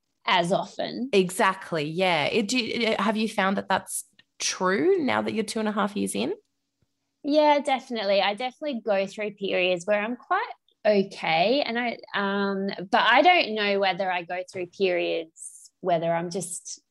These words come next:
Speaker 1: like, kind of put ev-, put, made things very numb and just go, "Look, I just can't deal with being sad all the time."
Speaker 2: Yeah,
Speaker 1: So I'm
Speaker 2: like,
Speaker 1: just
Speaker 2: you just
Speaker 1: gonna
Speaker 2: get
Speaker 1: park
Speaker 2: tired
Speaker 1: that.
Speaker 2: of it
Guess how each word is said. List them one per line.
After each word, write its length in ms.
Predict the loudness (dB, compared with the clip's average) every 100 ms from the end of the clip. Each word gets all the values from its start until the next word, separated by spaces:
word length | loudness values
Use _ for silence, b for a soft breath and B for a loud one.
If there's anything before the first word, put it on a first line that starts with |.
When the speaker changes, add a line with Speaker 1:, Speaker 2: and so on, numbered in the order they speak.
| -2
Speaker 1:
like, 400 | -2 -2 -8 -20 -10
kind 180 | -4 -4
of 100 | -6 _
put 200 | 2 6
ev-, 180 | 6 2 _ -4
put, 180 | -4 -4
made 300 | 0 2 2
things 220 | 0 -4 0
very 200 | 2 2
numb 340 | -2 -4 -8
and 100 | -12
just 160 | -10 -4
go, 120 | 0
"Look, 120 | 0 0
I 100 | -2
just 200 | -2 -2
can't 320 | -2 -2 -2
deal 220 | 0 2
with 160 | 0 0
being 220 | -2 -2
sad 280 | -2 0 2
all 160 | 2
the 80 | -2
time." 560 | -2 -2 -2 -4 -4 -6 b b b -6
Speaker 2:
Yeah, 180 | -2
Speaker 1:
So 40 | 2
I'm 40 |
Speaker 2:
like, 80 | 4
Speaker 1:
just 120 | 4
Speaker 2:
you 60 | 4
just 60 | 2
Speaker 1:
gonna 120 | 2
Speaker 2:
get 0 |
Speaker 1:
park 260 | 4 4
Speaker 2:
tired 180 | 4 2
Speaker 1:
that. 200 | 2 0
Speaker 2:
of 60 | -2
it 160 | -6